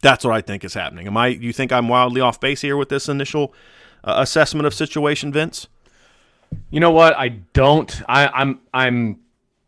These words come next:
Speaker 2: if you told me to pick leagues that would opt out first,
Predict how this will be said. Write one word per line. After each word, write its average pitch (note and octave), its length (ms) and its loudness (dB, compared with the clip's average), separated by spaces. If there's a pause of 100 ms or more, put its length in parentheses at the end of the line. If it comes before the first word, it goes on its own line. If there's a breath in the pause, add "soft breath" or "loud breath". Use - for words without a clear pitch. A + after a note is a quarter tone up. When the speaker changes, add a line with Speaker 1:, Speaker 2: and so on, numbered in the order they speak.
(380)
Speaker 2:
if C3 140 -6
you C3 60 -10
told D3 260 0
me C#3+ 140 0
to A#2+ 640 -4
pick B2+ 260 -2
leagues A#2 480 -4
that G#2 420 0
would G2+ 140 -4
opt G#2 320 -4
out G#2 280 -2
first, - 720 -6